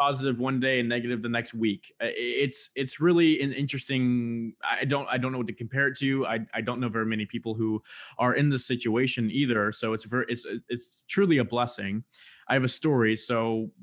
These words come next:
when I was in high school, my father I was, you know, played sports, was on football team, baseball team, et cetera. I ran track and ran track in college even.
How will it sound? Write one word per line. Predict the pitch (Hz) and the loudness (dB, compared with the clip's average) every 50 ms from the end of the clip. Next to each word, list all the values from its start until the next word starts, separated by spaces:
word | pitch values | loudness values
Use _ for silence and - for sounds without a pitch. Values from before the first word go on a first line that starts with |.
| - 110 | -10 -2
when | 113 127 127 127 123 123 123 123 120 | 0 2 4 4 4 4 4 2 2
I | - 123 127 | 2 0 2
was | 127 127 127 123 123 123 120 117 120 | 2 2 2 4 4 2 2 0 -2
in | 120 117 | -4 -4
high | 110 117 135 135 135 | -2 -2 0 0 0
school, | 135 - - 117 107 104 104 104 104 | -2 -2 -2 0 0 2 0 0 0
my | 107 107 110 | 0 0 0
father | 110 - - 131 135 131 120 120 113 110 107 107 110 - - - - - - _ - | -2 -2 0 0 2 2 2 2 2 2 0 -2 -4 -8 -18 -20 -20 -20 -10 _ 0
I | 117 | 2
was, | 120 123 120 | 2 4 2
you | 117 - 120 117 | 2 0 0 0
know, | 113 | -2
played | 104 - 120 113 113 | -2 -2 -2 -2 -2
sports, | - - 147 151 151 147 139 - - - | -2 -2 0 2 2 2 0 -2 -6 -10
was | 117 98 | -8 -6
on | 107 101 95 | -6 -6 -4
football | - 123 120 127 123 | -2 -2 -2 -2 -2
team, | 120 - 123 117 117 117 113 110 | -2 -2 -2 0 0 0 -2 -2
baseball | 98 107 110 - - 113 | -2 -2 -4 -4 -6 -8
team, | - - 117 110 107 107 | -4 -4 -2 -2 0 -2
et | 107 101 | -4 -4
cetera. | - 113 110 - - 113 | -4 -4 -4 -2 -2 -2
I | 107 | -2
ran | 101 104 107 107 | 0 0 -2 -4
track | 104 - - 113 110 110 107 - | -4 -2 -2 0 0 0 -2 -4
and | 110 104 104 104 101 98 | -4 -4 -4 -4 -4 -2
ran | 110 117 117 | 0 0 0
track | 113 - 117 107 110 | 0 0 -2 -2 -4
in | 107 | -4
college | - 120 120 120 113 104 101 107 | -4 -2 0 0 0 -2 -2 -2
even. | 107 98 107 101 101 98 | -2 -2 -4 -6 -8 -8